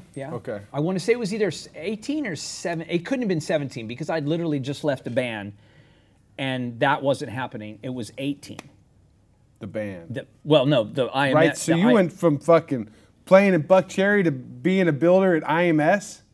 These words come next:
Speaker 1: Yeah.
Speaker 2: I mean, you were green. I know
Speaker 1: I
Speaker 2: you
Speaker 1: don't,
Speaker 2: didn't
Speaker 1: I
Speaker 2: have
Speaker 1: don't even
Speaker 2: enough
Speaker 1: do,
Speaker 2: time.
Speaker 1: I don't even think I would consider myself, I, I still don't consider myself a builder. And I think what I did was
Speaker 2: Well, now you're just being, I mean, we could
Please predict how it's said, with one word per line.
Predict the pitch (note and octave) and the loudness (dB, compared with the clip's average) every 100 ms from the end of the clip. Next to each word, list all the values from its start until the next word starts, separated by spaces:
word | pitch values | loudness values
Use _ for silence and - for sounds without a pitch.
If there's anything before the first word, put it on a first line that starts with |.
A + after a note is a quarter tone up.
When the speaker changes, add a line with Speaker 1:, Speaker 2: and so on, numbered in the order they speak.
| _ _ _ - | _ _ _ -14
Speaker 1:
Yeah. | A2+ G#2+ G2 B2+ | -10 -8 -8 -4
Speaker 2:
I | |
mean, | C3+ | 0
you | F3 | 2
were | G#3 F#3+ B3+ | 4 4 4
green. | D#3 D#3 B2 G#2 G#2 _ _ _ _ _ _ _ _ _ _ D#3+ | 4 2 2 -6 -14 _ _ _ _ _ _ _ _ _ _ -2
I | A#3 | 2
know | A3+ | 10
Speaker 1:
I | |
Speaker 2:
you | C4 C#4+ A#3+ | 12 12 10
Speaker 1:
don't, | |
Speaker 2:
didn't | A#3+ | 10
Speaker 1:
I | B3 | 10
Speaker 2:
have | E4 | 10
Speaker 1:
don't | E4 | 10
even | |
Speaker 2:
enough | D#4 - | 10 10
Speaker 1:
do, | A3+ | 8
Speaker 2:
time. | G3+ G3 F#3+ | 8 8 8
Speaker 1:
I | B3 | 8
don't | D#4 D4+ | 8 6
even | B3 A3+ | 8 8
think | A3+ A3 G#3 | 8 8 8
I | F#3+ | 6
would | G3 E3 | 6 6
consider | - G3+ - F#3+ F3 | 4 2 4 2 2
myself, | D#3+ - D#3 C#3 | 0 0 0 0
I, | D3 F3 | 0 2
I | |
still | F3 C#4 A#3 | 4 8 8
don't | D#3+ | 8
consider | C#3+ B2+ C3+ | 2 -4 -6
myself | A2+ - F#2+ | -6 -6 -8
a | F2+ | -6
builder. | F#2 E2+ - _ _ - | -6 -8 -14 _ _ -2
And | D3 D3+ | 2 4
I | D3 | 4
think | G3 G3 | 2 2
what | E3+ D#3+ | 4 6
I | D3 | 4
did | A2+ F#3 F3+ | 4 6 6
was | C#3 C#3 B2 - - | 6 6 6 0 -6
Speaker 2:
Well, | D3 | -2
now | |
you're | D#3 C#3 | 0 0
just | B2+ | -2
being, | C#3+ A#2+ A2+ | -4 -4 -6
I | A#2 | -8
mean, | A2+ G2+ G#2+ - | -8 -8 -14 -16
we | B2+ C3 | -12 -10
could | A2 | -10